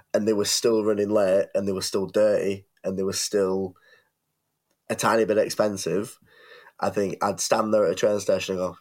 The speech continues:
"Yeah, well, it's nationalised." <laughs> Like, we own it. Whereas instead what I'm looking at it is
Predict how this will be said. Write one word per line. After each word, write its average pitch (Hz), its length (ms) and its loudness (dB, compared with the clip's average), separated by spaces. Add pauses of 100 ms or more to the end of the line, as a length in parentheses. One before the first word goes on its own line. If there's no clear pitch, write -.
"Yeah, 101 280 0
well, 92 380 -2 (880)
it's - 160 -4
nationalised." 107 680 0
<laughs> - 40 -4 (500)
Like, 160 340 2
we 143 220 2
own 110 220 2
it. 95 200 0 (440)
Whereas 131 260 2
instead 120 400 2
what 123 180 2
I'm 101 60 -6
looking 131 260 0
at 104 140 2
it 101 160 2
is 107 380 -2